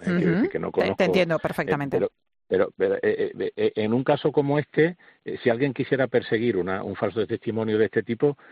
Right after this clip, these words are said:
Speaker 1: eh, ¿cómo puede demostrar que verdaderamente, eh, esta señora manifiesta que no se acuerda por un dolo intencionado de desdibujar la verdad procesal? Eso es prácticamente diabólico, porque
Speaker 2: Ujú.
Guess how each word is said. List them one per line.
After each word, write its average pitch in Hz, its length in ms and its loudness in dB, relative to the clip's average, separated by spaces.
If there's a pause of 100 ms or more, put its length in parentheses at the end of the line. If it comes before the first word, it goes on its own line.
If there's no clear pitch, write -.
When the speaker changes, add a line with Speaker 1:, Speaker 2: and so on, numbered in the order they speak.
(180)
Speaker 1:
eh, - 160 -4
¿cómo 143 260 2
puede 147 440 2
demostrar 113 640 0
que 113 120 -4
verdaderamente, 107 880 0 (100)
eh, 120 180 -16
esta - 280 -2
señora 110 320 -2
manifiesta 107 520 -2
que 104 80 0
no 107 140 -2
se 110 100 -2
acuerda 104 480 0 (360)
por 107 160 2
un 127 160 2
dolo 127 220 6
intencionado 110 760 0
de 104 180 -2
desdibujar 104 460 -2
la 107 100 0
verdad 98 220 0
procesal? 85 480 -8 (480)
Eso - 180 -2
es 101 60 0
prácticamente 104 640 -2
diabólico, 90 640 0
porque 92 260 -2
Speaker 2:
Ujú. 151 520 -2